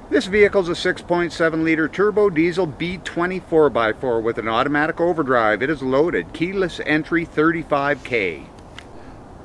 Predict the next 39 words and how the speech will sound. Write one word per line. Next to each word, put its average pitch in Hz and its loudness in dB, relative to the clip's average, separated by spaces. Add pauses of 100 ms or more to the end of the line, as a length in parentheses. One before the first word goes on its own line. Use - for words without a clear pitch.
Lot 233 6
number 254 2
two 151 6
is 135 4
a 156 -2
two 170 2
thousand 170 6
and 175 -2
ten 175 2
Ram 170 2
fifteen 185 0
hundred 196 -2
T 170 2
R 175 6
X - 0
four 208 6
Crew 156 2
Cab. 92 -2 (920)
This 269 -2
vehicle 208 4
is 180 0
a 190 0
five 175 4
point 175 0
seven 160 2
liter 165 2
Hemi 156 0
four 135 2
by 113 2
four 110 0
with 101 -4
an 101 -6
automatic 113 -2
overdrive. 131 4
It 147 4
is 143 -4
loaded. 135 2
Power 175 0
seat. - -6